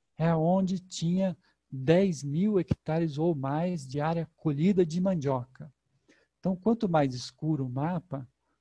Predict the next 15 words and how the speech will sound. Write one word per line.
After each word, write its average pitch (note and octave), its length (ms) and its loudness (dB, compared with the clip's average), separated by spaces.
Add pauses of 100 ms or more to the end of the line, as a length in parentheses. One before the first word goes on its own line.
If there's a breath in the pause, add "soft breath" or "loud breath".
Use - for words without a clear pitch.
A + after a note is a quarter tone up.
(140)
maior D3+ 540 2
a F#3 60 6
importância E3+ 680 2
de, E3 400 0 (120)
é, C3+ 440 2
lavouras D#3 760 6
de C3+ 80 -2
mandioca, C3+ 580 0
maior C3+ 340 0
a D#3 80 4
área D3+ 360 4
com C#3 180 -6
lavouras C3+ 480 0
de B2 80 -4
mandioca. C3 460 -2